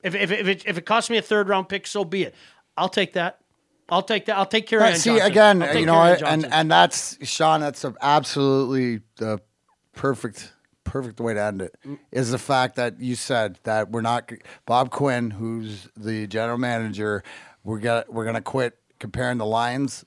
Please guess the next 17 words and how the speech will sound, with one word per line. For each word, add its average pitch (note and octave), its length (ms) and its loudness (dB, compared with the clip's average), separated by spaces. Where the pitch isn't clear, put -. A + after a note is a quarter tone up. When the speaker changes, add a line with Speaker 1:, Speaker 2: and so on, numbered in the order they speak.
Speaker 2:
to - 60 -12
the C3 100 0
Lions. A2+ 720 -2
Speaker 1:
Love B2 160 -14
it. B2 80 -10
Speaker 2:
And A#2+ 100 -2
I A#2+ 120 2
think C3 300 -6
that B2 260 -2
direction, B2+ 600 -2
and, B2 460 -4
you C3+ 60 0
know, C3+ 80 2
we're, B2 160 0
we're B2+ 140 -2
sitting F3+ 400 0
here D#3+ 420 6